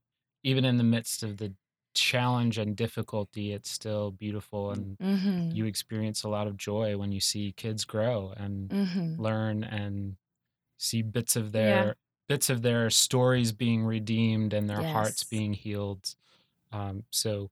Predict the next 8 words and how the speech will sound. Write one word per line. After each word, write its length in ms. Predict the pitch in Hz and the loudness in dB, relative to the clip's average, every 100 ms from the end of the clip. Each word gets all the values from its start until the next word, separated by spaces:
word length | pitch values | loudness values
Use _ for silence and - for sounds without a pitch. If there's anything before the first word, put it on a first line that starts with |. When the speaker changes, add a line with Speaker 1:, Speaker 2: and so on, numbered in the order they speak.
| 240 | -6
Speaker 1:
yeah, 300 | 196 - 87 | 0 0 0
Speaker 3:
Mm-hmm. 120 | - | -4
Speaker 1:
it's, 360 | 113 - - - | -4 -4 -6 -4
it's 200 | 123 - | -4 -4
grief 400 | - 131 131 - | 0 4 4 2
and 120 | 117 | 0
joy. 440 | 107 113 117 117 113 107 | 2 2 4 2 2 0
It's 500 | 107 - - - | -2 -2 -2 -2